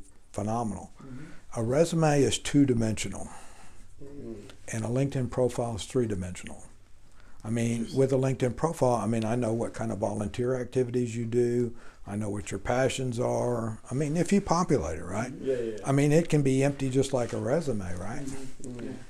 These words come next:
Speaker 1: But so to harness the power of LinkedIn would be to take your skills and experiences and, and properly market and merchandise them.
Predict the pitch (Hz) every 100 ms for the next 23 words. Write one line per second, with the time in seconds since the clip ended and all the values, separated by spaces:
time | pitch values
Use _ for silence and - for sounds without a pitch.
0 | - 139 135 135 - 147 135 123 - -
1 | - - 123 127 175 175 - 123 131 131
2 | 123 110 107 120 117 - 139 139 120 113
3 | 113 113 107 113 117 - 107 104 - -
4 | - - 135 131 - 123 - 123 127 127
5 | 123 - - 113 110 101 - - 123 123
6 | 117 110 120 113 - 107 104 101 - -
7 | 110 95 - 131 135 123 113 110 104 -
8 | - - 117 117 120 120 117 - 110 104
9 | 113 - 104 95 90 85 82 85 190